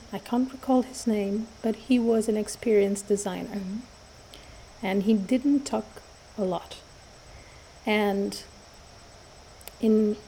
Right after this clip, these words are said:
Speaker 1: any company of the size of Google, Twitter, Facebook, uh, Microsoft, Apple,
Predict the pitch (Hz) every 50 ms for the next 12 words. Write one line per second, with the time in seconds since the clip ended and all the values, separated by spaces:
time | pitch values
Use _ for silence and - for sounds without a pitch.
0 | - - - 247 247 294 330 370 381 - - - 330 320 302 262 262 - 233 208
1 | 190 170 170 175 - - - - - - - - 226 185 180 196 196 - - 247
2 | 240 233 233 233 208 202 196 190 185 180 - - - - - - - - - -
3 | - - 214 180 247 247 240 220 190 202 196 180 175 170 165 165 165 - - -
4 | - - - 233 247 240 226 202 190 175 165 165 - - - - - - - 240
5 | 220 214 208 - - - - - 175 180 - - - - - - - - - -
6 | - - - - - - 208 185 185 180 175 175 175 190 214 208 208 233 233 233
7 | - 202 196 - - 180 180 180 - - - - - - - - - - - -
8 | 208 196 220 - - 220 190 185 190